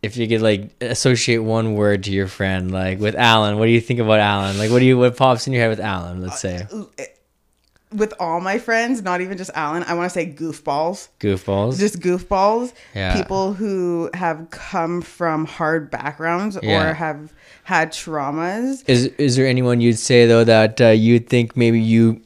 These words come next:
Speaker 1: divulge more information to?
Speaker 2: Oh, uh,
Speaker 1: And
Speaker 2: Sarah.
Speaker 1: Sarah's the one that you're, like,
Speaker 2: Sarah is my
Speaker 1: most
Speaker 2: he-
Speaker 1: information transfer is Sarah.
Speaker 2: Oh, heterosexual life mate.
Speaker 1: Right.
Speaker 2: Me and her, we are two peas in a pod. And, like, we always joked, I'm like, "Man,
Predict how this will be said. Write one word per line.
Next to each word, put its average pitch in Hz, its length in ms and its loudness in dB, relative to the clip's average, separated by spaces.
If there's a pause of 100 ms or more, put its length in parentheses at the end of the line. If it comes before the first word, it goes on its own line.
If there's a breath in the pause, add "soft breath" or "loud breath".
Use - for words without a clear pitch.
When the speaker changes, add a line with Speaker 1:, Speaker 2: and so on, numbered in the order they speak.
Speaker 1:
divulge 117 400 4
more 110 180 0
information 131 840 -2
to? - 200 -4
Speaker 2:
Oh, 175 520 6
uh, - 20 6 (280)
Speaker 1:
And 131 240 4
Speaker 2:
Sarah. 160 300 -2
Speaker 1:
Sarah's 135 320 6
the 131 80 4
one 127 160 4
that 123 80 0
you're, 120 140 2
like, 113 200 4
Speaker 2:
Sarah 190 340 2
is 190 180 -4
my 196 100 0
Speaker 1:
most 143 300 6
Speaker 2:
he- - 40 -2
Speaker 1:
information 131 480 0
transfer 127 640 2
is 110 160 2
Sarah. 120 540 2
Speaker 2:
Oh, - 280 -20
heterosexual 208 800 -4
life 143 320 -8
mate. 139 260 -10
Speaker 1:
Right. 147 240 8
Speaker 2:
Me 208 80 4
and 208 80 -6
her, 180 600 -4
we 185 160 -10
are 180 120 -4
two 202 200 -10
peas 185 280 -10
in 175 60 -8
a 170 40 -6
pod. 156 480 -6 (100)
And, 170 140 -6
like, 165 160 -8
we 170 80 -6
always 160 260 -6
joked, 156 240 -6
I'm 156 140 -6
like, 147 220 -10
"Man, 151 320 -6